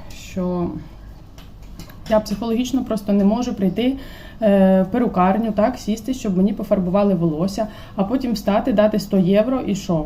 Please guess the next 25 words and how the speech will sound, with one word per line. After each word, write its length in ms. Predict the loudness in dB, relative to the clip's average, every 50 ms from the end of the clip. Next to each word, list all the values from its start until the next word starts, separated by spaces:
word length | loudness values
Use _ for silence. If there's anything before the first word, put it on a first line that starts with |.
| -4 -8 -12 -12 -10 -8 -8 -6 -6 -6 -8 -4 -2
І 180 | 0 2 2
не 400 | 2 4 4 4 4 4 4 2 0
побитися 500 | -2 -2 0 -2 -2 -2 -4 -4 -2 0
за 120 | 0 2
них, 200 | 4 4 4 2 2 0
і 180 | 0 0 2
віддати, 500 | 2 2 2 2 4 2 2 2 0 -2 -2 -2
і, 180 | -2 -4 -8
і 240 | -12 -8 -2 -2 -2
піти. 360 | 0 0 -2 -2 -2 -4 -6 -6 -14 -18 -18 -18 -18 -18 -18 -10 -2
Ні, 180 | 0 0 0 0 -4 -12 -16 -8 -4
я 120 | -4 -4
таке 260 | -4 -4 -6 -6 -4
не 100 | 0 0
можу. 340 | 2 2 4 2 2 0 -4 -10 -12 -16 -18 -18 -18 -18 -18 -20 -20 -18 -4 0
Тому 480 | 2 4 4 6 4 4 4 2 -2 0
або 340 | 0 0 2 2 2 2 2
це 200 | 2 2 2 2
вже 180 | 4 2 2
я 160 | 2 2 2 0
буду 460 | 0 0 0 2 0 0 0 -2 -4 -8
експериментувати, 1000 | -8 -8 -6 -2 2 4 4 4 4 2 0 -2 0 2 2 2 2 0 -4 -4
сама 380 | -2 -2 0 2 2 2 2
їх 200 | 2 2 2 0 -4 -12 -16 -16 -12 -8
фарбувати, 720 | -6 -6 -6 -6 -6 -2 2 4 4 4 2 0 -2 -4